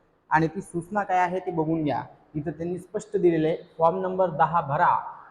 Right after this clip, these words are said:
आणि दहावी बारावी परीक्षा द्या. म्हणजे जे विद्यार्थी दहावी आणि बारावी परीक्षा पास झालेले नाहीत, अशा विद्यार्थ्यांसाठी ही सुवर्ण संधी असेल की तुम्हाला आता दहावी आणि बारावीची परीक्षा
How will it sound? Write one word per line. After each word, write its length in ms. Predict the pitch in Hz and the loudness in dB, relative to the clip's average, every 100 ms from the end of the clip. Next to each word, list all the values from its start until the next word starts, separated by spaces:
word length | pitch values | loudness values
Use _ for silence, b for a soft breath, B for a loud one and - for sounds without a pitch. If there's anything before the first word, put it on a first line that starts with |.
| - | -2
आणि 480 | 131 160 165 131 135 - _ - | 2 4 2 -4 -8 -12 _ -6
दहावी 420 | 131 156 143 202 | 4 4 4 0
बारावी 440 | 180 170 160 160 170 | 4 4 6 2 0
परीक्षा 520 | 165 151 147 - 160 - _ _ _ _ 131 | -2 -2 -4 -6 -8 -8 _ _ _ _ -6
द्या. 280 | 131 147 110 - - | 2 4 4 -2 -2
म्हणजे 300 | 139 151 175 - 123 | 2 2 0 -4 2
जे 140 | 160 | 4
विद्यार्थी 580 | 196 180 170 160 - 165 - - | 4 6 8 8 6 -2 -4 2
दहावी 380 | 135 156 147 202 | 6 6 8 6
आणि 180 | 196 | 6
बारावी 460 | 202 175 175 175 156 117 - - - | 6 8 8 6 2 -2 -12 -8 0
परीक्षा 360 | 165 170 - 175 | 2 2 2 0
पास 400 | 175 190 208 - | 4 4 4 2
झालेले 360 | 165 160 170 175 | -2 0 0 0
नाहीत, 360 | 165 147 151 160 - _ - | -2 -2 -4 -6 -14 _ 0
अशा 260 | 151 160 196 | 0 2 -2
विद्यार्थ्यांसाठी 960 | 185 160 165 170 165 165 160 170 123 123 | 0 4 4 4 -2 -2 -2 -4 -6 -8
ही 140 | 160 175 - | -8 -8 -8
सुवर्ण 380 | - 190 202 | 0 0 0
संधी 320 | 190 185 175 175 | -4 -4 2 4
असेल 360 | 156 180 185 180 _ _ - | 4 2 -2 -4 _ _ -10
की 60 | |
तुम्हाला 360 | 151 165 170 170 | -4 6 8 8
आता 540 | 151 156 185 131 117 - | 6 6 6 6 4 4
दहावी 300 | 156 151 202 | 4 6 6
आणि 200 | 202 185 | 6 6
बारावीची 520 | 160 160 165 165 180 | 6 6 4 0 -2
परीक्षा 460 | 156 147 - 165 | -2 -2 -2 -2